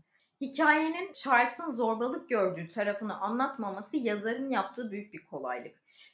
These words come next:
Çünkü diyalog konusunda da bence biraz zorlama-, yani diyalog yazmak zor bir şey. Bilmiyorum yazmayı deneyenleriniz var mı ama diyalog yazmak dünyanın en zor şeylerinden biri bence. Ya benim için öyle.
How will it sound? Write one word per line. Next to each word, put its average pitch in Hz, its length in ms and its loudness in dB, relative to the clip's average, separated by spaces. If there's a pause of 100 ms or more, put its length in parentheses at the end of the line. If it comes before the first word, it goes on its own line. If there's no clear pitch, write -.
Çünkü 330 380 -2
diyalog 269 440 4
konusunda 214 600 -2
da 170 300 2
bence 175 360 -2
biraz 160 300 -2
zorlama-, 160 600 -4
yani 170 260 -6
diyalog 196 420 -2
yazmak 240 420 -2
zor 214 300 -2
bir - 60 -12
şey. 160 280 -4
Bilmiyorum 202 400 -4
yazmayı 190 480 -4
deneyenleriniz 190 800 -6
var 233 160 -2
mı 208 140 -2
ama 262 340 -6 (280)
diyalog 233 480 0
yazmak 220 460 -2
dünyanın 220 360 -6
en 226 160 -4
zor 208 240 -4
şeylerinden 175 680 -8
biri 165 200 -10
bence. 123 300 -14 (500)
Ya 175 180 -6
benim 240 240 2
için 220 320 -6
öyle. 156 340 -10